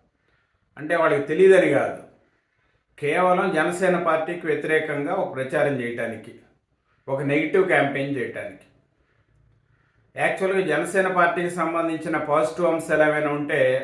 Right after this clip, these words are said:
వాటిపైన మాట్లాడరు. జనసేనకు సంబంధించిన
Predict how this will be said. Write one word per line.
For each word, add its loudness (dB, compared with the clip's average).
వాటిపైన 0
మాట్లాడరు. -2
జనసేనకు 2
సంబంధించిన -2